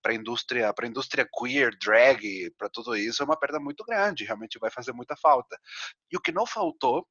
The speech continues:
no meio disso tudo, de pessoas compartilhando os melhores momentos que tiveram com a Titi, ou com o Zavio, né, que era o cara que dava vida a Titi, é, teve muita galera falando e exigindo pras drag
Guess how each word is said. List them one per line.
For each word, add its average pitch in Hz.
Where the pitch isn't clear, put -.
no 147
meio 175
disso 156
tudo, 120
de 156
pessoas 131
compartilhando 151
os 117
melhores 120
momentos 113
que -
tiveram 104
com 98
a 92
Titi, 165
ou 98
com 104
o 107
Zavio, 113
né, 98
que 85
era 78
o 76
cara 92
que -
dava 107
vida -
a 101
Titi, -
é, 143
teve 170
muita 196
galera 170
falando 151
e 185
exigindo 170
pras 202
drag 156